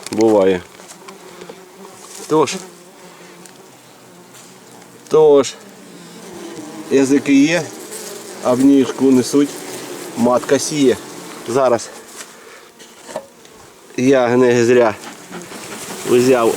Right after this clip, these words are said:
димок, димнуть, щоб подивитися на нові язики. Ось так виглядають нові язики. Без маточки,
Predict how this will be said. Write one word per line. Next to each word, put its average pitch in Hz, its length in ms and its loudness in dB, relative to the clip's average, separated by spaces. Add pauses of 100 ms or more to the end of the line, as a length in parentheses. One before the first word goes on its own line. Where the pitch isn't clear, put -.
(120)
димок, 143 400 4 (1600)
димнуть, 151 420 4
щоб - 160 -2
подивитися 139 680 0 (1160)
на 143 220 2
нові 156 340 4
язики. 139 560 2 (560)
Ось 139 260 4
так 127 240 -2 (720)
виглядають 139 640 2
нові 139 280 2
язики. 135 520 2 (4000)
Без 131 380 2
маточки, 147 640 0